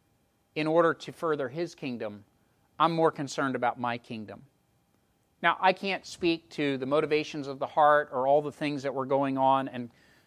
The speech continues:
to be clear, I don't know everything about that story. But from the outside looking in, that's what it looked like.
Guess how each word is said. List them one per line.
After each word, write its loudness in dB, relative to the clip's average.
to -2
be 2
clear, 8
I 8
don't 6
know 6
everything -2
about 2
that -2
story. -2
But 2
from 2
the 6
outside 8
looking -2
in, -2
that's -6
what -4
it -8
looked -10
like. -14